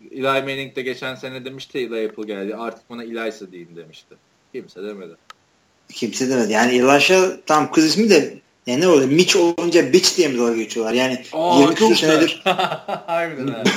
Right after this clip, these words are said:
Speaker 2: <laughs> Bitch Trubisky. Abi şey yani, e,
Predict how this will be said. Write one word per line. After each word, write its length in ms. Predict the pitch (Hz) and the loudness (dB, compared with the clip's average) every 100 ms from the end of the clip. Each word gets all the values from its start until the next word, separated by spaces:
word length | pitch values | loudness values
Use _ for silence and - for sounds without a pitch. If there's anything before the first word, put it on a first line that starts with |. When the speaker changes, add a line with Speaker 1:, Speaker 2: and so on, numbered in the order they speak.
| 165 | 0
Speaker 2:
<laughs> 200 | 123 - | 0 4
Bitch 480 | 190 131 147 - - | 4 6 4 4 4
Trubisky. 680 | 147 139 123 127 - 127 120 - - - - - - - - - - - - | 4 4 2 2 0 -2 -6 -14 -20 -20 -20 -20 -20 -18 -14 -14 -14 -10 2
Abi 240 | 147 214 | 6 6
şey 200 | 202 233 | 6 4
yani, 280 | 208 185 190 | 4 -2 -4
e, 320 | 180 143 160 | -8 -8 -4